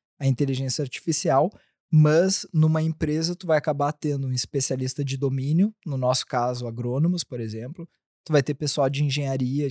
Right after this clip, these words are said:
que vai deixar aquilo lá de pé, que vai trazer confiabilidade, que é uma área que tá em alta. Eu tava falando pro Bruno mais cedo ali em off,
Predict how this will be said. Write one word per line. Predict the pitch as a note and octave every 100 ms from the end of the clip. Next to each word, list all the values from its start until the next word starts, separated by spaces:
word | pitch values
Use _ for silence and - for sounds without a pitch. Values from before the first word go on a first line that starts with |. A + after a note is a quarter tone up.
| -
que | - C3
vai | B2+ C3
deixar | D3 D3+ D3+
aquilo | C3+ E3 C3+
lá | C3
de | C3 C3
pé, | - B2 B2 D3+ _ _ _ _
que | C#3+
vai | C3
trazer | B2 D3 C3+
confiabilidade, | C#3 C#3 D3 C#3 C3 B2+ B2 B2 C#3 C#3 C3+
que | -
é |
uma | A#2 A#2
área | A#2 A#2+
que |
tá | - B2
em | A#2+
alta. | G#2+ A#2 B2 D3 C3+ - _ _ -
Eu | C3+
tava | B2 C3
falando | B2+ D3+ D3
pro | D3 D3
Bruno | D3 D#3 D3
mais | C3+ C3+
cedo | C#3+ C#3 C3+
ali | B2 B2+
em | C3 A#2+
off, | B2 -